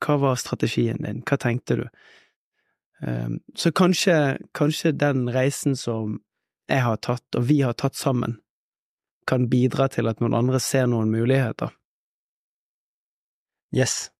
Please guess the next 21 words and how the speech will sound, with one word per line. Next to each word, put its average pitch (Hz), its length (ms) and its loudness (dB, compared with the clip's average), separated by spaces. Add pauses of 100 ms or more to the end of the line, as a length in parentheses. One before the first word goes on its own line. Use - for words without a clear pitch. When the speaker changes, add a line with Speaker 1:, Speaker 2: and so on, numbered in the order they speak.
(120)
Speaker 2:
det, 139 320 0
og 147 80 -6
det 151 100 6
er 147 80 2
det 143 80 6
jeg 143 80 4
håper 143 300 2
også, - 240 -4
for 147 100 2
det, 139 80 6 (220)
det 147 60 4
er 139 80 4
egentlig 143 240 -2
gull 131 140 2
at - 80 -4
du 139 60 -2
sa 123 160 0
det, 135 160 2
fordi 135 200 0
at, 123 180 -6
eh, 127 240 -2